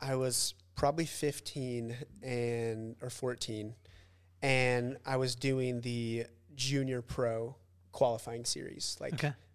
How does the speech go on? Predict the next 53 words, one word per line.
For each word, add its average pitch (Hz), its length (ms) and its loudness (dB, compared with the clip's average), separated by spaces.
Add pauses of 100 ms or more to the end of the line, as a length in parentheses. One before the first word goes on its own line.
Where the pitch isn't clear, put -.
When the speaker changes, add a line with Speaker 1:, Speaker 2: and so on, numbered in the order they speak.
Speaker 1:
there's, 120 140 -4
like, 110 220 -2
the 120 80 -6
pro, 160 680 6
there's, 135 180 0
like, 117 140 -8
the 123 120 -4
elite 156 360 -4
level 156 260 6
pro 139 320 4
world 139 300 0
tour. 131 420 -2 (140)
Speaker 2:
That's 180 140 8
like 160 120 4
Kelly 160 240 6
Slater. 147 320 6
Speaker 1:
Kelly 160 220 10
Slater, 143 520 6
John 139 220 6
Speaker 2:
Okay. 135 100 4
Speaker 1:
John 135 160 6
Florence, 127 560 2
those 127 220 0
Speaker 2:
Yes. 123 140 6
Speaker 1:
guys. 117 340 2
And 135 140 0
then 135 80 2
you 131 80 0
have, 123 240 -2
like, 117 200 -4
your 117 360 -2
minor 120 480 -2
leagues 123 280 -6
of 123 80 -4
surfing, 120 460 0
which 117 180 -4
is 120 100 -6
the - 100 -10
qualifying 113 600 -4
series. 113 540 -4
Speaker 2:
Got 127 220 -2
it. 143 80 -6 (120)
Speaker 1:
And 135 100 -2
then 135 120 2
below 117 320 2
that, 110 220 -4
you 127 100 -8
have, 120 160 -6
like, 113 180 -6
this - 180 -6
junior 117 440 -2
pro. - 400 -6 (180)
Speaker 2:
Okay. 147 140 -2